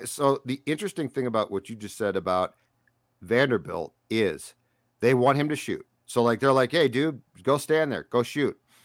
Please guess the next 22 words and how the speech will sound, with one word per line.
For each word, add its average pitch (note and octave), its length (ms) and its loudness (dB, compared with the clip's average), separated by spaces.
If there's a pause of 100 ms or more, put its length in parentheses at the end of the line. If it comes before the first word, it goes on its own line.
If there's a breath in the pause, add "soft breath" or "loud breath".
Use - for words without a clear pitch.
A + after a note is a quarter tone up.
(380 soft breath)
They A#2+ 120 4
don't D3+ 300 6
want E3 260 0
him C3 340 0
to - 140 -6
be A#2+ 320 0
a-, A#2+ 220 -2
able A#2 220 2
to A#2 100 -6
basically A2+ 520 -4
get G#2+ 320 -4
to - 60 -16
the F#2+ 80 -4
basket. G#2+ 640 -4
And G#2+ 160 -2
last B2 320 -2
night B2 200 -2
it G#2 80 -6
felt A2 340 -2
like G2 280 -2
they G2+ 120 -2
ran A2 420 -2